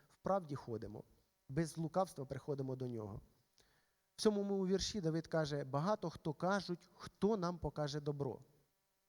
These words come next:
Підійми ж на нас, Господи, світло свого лиця». Ви знаєте, з Давидом, коли він втікав, було багато інших людей. Було його сім'я,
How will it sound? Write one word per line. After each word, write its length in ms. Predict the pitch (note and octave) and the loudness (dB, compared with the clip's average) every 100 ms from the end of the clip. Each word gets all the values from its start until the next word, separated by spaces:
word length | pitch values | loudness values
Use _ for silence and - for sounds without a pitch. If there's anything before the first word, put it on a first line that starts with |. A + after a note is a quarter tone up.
| _ _ _ _ _ _ _ | _ _ _ _ _ _ _
Підійми 460 | - C3+ C3+ D3 G3 | -4 -2 0 2 2
ж 100 | F3 | 0
на 60 | D#3 | 0
нас, 180 | D#3 | 0
Господи, 400 | C#3+ D3 - C3 | -2 -4 -4 -4
світло 480 | B2 E3 D#3+ C#3+ C3 | -2 -4 -2 -2 -2
свого 300 | - C#3 C3 | -6 -4 -2
лиця». 340 | B2+ B2 A2+ A2 - - | -2 -2 -6 -8 -14 -4
Ви 60 | D3 | 0
знаєте, 300 | E3+ G#3 D#3+ | 2 2 0
з 60 | C3+ | -2
Давидом, 380 | D#3+ G3+ E3 | 0 0 -2
коли 200 | D3 D#3+ | -2 0
він 120 | E3 D#3+ | 0 0
втікав, 540 | - - F#3+ G3+ F#3 - _ _ _ | -4 -2 0 0 -4 -14 _ _ _
було 320 | B2+ D3+ F3 F3 | -2 0 0 2
багато 420 | D#3+ E3+ F3+ F#3 | 0 0 -2 -2
інших 400 | G3+ F3+ A#2+ - | -4 -4 -6 -8
людей. 240 | A2+ A2+ | -6 -4
Було 240 | A#2+ D#3+ G3 | -4 0 2
його 240 | D#3+ D3 | 2 0
сім'я, 580 | - B2 B2 D3 D3+ | -4 -8 -4 -4 -4